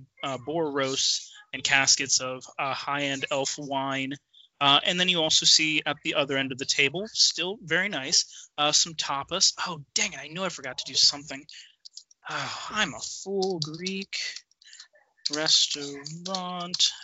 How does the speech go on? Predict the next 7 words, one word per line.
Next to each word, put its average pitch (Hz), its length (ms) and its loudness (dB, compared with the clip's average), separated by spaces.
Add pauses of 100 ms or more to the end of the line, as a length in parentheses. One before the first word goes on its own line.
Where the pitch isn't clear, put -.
(160)
menu. 185 880 0 (920)
Dang - 240 4
it. - 300 6 (460)
Like, 156 100 -2
I 143 60 6
had 175 200 6
a 180 60 -2